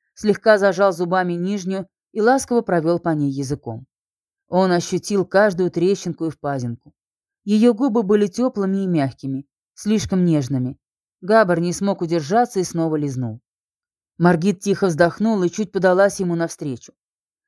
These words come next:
Габр сжал ее плечи, притягивая ближе к себе.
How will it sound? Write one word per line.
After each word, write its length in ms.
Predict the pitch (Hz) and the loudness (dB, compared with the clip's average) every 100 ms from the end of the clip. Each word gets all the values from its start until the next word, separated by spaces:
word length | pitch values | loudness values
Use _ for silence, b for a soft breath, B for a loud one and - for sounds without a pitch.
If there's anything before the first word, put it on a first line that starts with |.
| - | -4
Габр 380 | 143 165 151 147 | 2 4 4 -2
сжал 320 | 131 160 151 | 0 2 2
ее 240 | 147 147 | 0 -4
плечи, 360 | 139 190 202 160 | -2 -2 -2 -2
притягивая 640 | 156 - 180 175 170 165 | -10 -4 0 2 2 2
ближе 320 | 147 180 165 | 2 0 -2
к 80 | 165 | -4
себе. 400 | - 143 139 120 | -6 -4 -4 -4